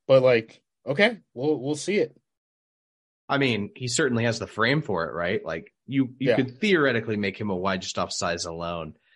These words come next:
Speaker 2: That, that didn't pop up on film, but what did is, especially the Senior Bowl and, you know, the limited reps I could see in twenty twenty-two, I'm actually really looking forward to watching the twenty twenty-one stuff.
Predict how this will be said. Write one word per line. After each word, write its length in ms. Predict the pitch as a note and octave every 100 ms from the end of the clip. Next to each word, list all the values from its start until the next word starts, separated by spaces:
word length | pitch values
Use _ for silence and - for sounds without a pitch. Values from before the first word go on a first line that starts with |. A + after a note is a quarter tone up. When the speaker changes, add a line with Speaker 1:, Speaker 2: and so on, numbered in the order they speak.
| _ _ _ _
Speaker 2:
That, 220 | F2 F2+
that 200 | G2 G2
didn't 260 | A#2+ A#2 G2+
pop 240 | A2 G2+
up 180 | G2+ F#2+
on 160 | F2 F2+
film, 220 | G#2+ G#2 F#2
but 140 | D#2+
what 200 | G2 -
did 220 | A2 A#2
is, 340 | G2 E2+ - - _ _ -
especially 400 | C3 D3+ F3 D3
the 80 | G2+
Senior 360 | - D#3 D#3+
Bowl 320 | D#3 D#3 D3+ B2
and, 160 | G2+
you 120 | G#2+ G2
know, 100 | F2+
the 160 | G2+
limited 360 | A2 C3+ B2+ A2
reps 240 | A2 -
I 60 | A2
could 100 | G#2
see 120 | G#2+
in 80 | G2+
twenty 240 | G#2+ G2
twenty-two, 500 | F#2+ G2 F2+ G#2 G2
I'm 100 | F2
actually 260 | A2+ A2+ F#2+
really 160 | F#2
looking 240 | E2+ E2+ F2
forward 240 | F2 F2
to 60 | E2
watching 300 | D#2+ D#2+ D#2+
the 80 | -
twenty 260 | - E2
twenty-one 400 | D2+ D#2 D#2 D#2+
stuff. 280 | - - C#2